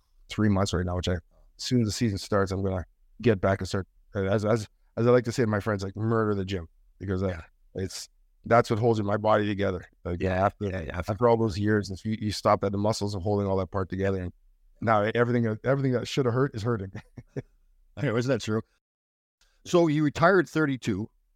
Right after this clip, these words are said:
Speaker 2: Uh, you go to work at the Bay. How many years did you do that?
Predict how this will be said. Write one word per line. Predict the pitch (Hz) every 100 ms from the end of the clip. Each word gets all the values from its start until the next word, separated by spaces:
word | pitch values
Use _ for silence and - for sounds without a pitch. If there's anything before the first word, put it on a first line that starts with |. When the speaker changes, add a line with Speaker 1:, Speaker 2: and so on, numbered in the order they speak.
| -
Speaker 2:
Uh, | 110 104 110
you | 120
go | 113 127
to | 143
work | 131 127
at | 123
the |
Bay. | 110 98 87 98 _
How | -
many | 143
years | 127 127 107
did | 101
you |
do | 101 104
that? | 92